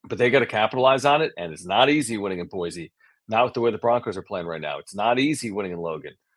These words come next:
not with the way Utah State plays at home and just has played overall this year as well. So good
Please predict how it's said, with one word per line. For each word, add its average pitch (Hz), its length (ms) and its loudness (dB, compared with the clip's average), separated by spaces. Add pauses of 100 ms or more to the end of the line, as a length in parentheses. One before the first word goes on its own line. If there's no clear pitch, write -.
(160)
not 113 160 4
with 120 80 0
the 131 80 0
way 120 140 4
Utah 117 300 -2
State 113 420 -2 (420)
plays 113 240 0
at 87 60 -10
home 117 280 0
and 87 100 -10
just 95 200 -10
has 92 120 -10
played 101 260 -2
overall 90 480 -2 (380)
this 98 200 -10
year 92 160 -6
as 87 120 -10
well. 85 220 -4
So - 140 -10
good 123 280 2